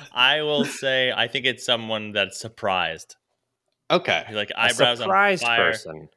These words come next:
Speaker 1: Yeah, he was sup-, he was shocked. Like, his
Speaker 3: So s-
Speaker 1: e-, eyebrows were on fire.
Speaker 3: They, they shot up. He,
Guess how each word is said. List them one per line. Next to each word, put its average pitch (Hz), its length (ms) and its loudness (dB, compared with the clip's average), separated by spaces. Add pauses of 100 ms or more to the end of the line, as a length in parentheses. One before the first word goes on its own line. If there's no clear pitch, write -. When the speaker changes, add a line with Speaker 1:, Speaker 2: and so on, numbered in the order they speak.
(100)
Speaker 1:
Yeah, 95 440 0 (140)
he 139 140 0
was 156 240 -2
sup-, - 240 -10
he 160 140 -2
was 147 160 -2
shocked. - 580 -2 (260)
Like, 95 220 -2
his 90 300 -2
Speaker 3:
So 143 140 8
s- 156 200 0
Speaker 1:
e-, - 60 -6 (120)
eyebrows 147 640 2
were 123 200 0
on 117 200 0
fire. 78 560 -2 (560)
Speaker 3:
They, 135 360 2
they 120 200 2
shot 175 460 2
up. 151 280 2 (220)
He, 117 320 -6